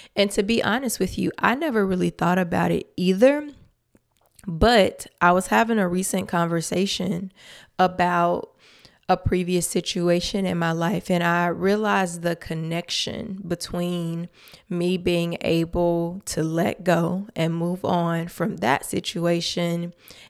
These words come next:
and be able to step into my calling in this season,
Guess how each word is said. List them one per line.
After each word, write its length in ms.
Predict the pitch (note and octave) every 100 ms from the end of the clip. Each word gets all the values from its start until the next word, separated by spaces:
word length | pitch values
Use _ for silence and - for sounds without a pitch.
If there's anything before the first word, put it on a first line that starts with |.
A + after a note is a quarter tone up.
| _
and 220 | F3 E3+
be 220 | E3 E3
able 320 | D#3+ E3 E3
to 160 | E3+ F3+
step 380 | - - E3+ E3+
into 640 | E3 D#3+ - E3+ E3 E3 E3
my 340 | D#3+ E3 F3+
calling 540 | F#3+ - D#3+ D#3+ E3
in 240 | - E3 E3
this 200 | E3 D#3+
season, 640 | - F3 E3 E3+ E3+ E3